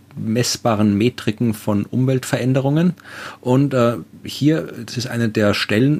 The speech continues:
wo man, äh, nicht, sich nicht mit likely und very likely und, äh, Medium Confidence und diesen anderen, äh, Begriffen dieser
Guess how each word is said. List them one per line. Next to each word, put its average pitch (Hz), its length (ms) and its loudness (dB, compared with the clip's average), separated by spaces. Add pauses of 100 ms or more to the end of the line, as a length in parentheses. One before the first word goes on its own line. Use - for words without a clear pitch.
(160)
wo 117 100 4
man, 113 300 2
äh, 98 240 -4 (240)
nicht, 123 380 -2
sich - 180 -6
nicht 113 160 -2
mit 95 240 -2
likely 113 640 2
und 92 320 -4
very 107 220 2
likely 107 680 0
und, 90 320 -6
äh, 69 60 -6 (400)
Medium 110 640 0
Confidence 117 680 0
und 101 160 0
diesen 95 320 -4
anderen, 113 460 2 (420)
äh, 107 100 0
Begriffen - 580 0
dieser 104 280 2